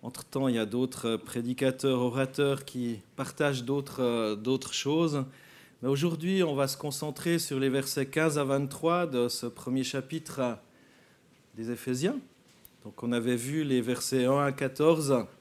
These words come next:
dernièrement. Et aujourd'hui, on va parler de prière et de révélation.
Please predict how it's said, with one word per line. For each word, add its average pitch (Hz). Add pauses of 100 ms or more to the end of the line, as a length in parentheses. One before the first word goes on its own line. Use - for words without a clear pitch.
(540)
dernièrement. 139
Et 143
aujourd'hui, 143
on 143
va 127
parler 151
de 131
prière 180
et 135
de 117
révélation. 139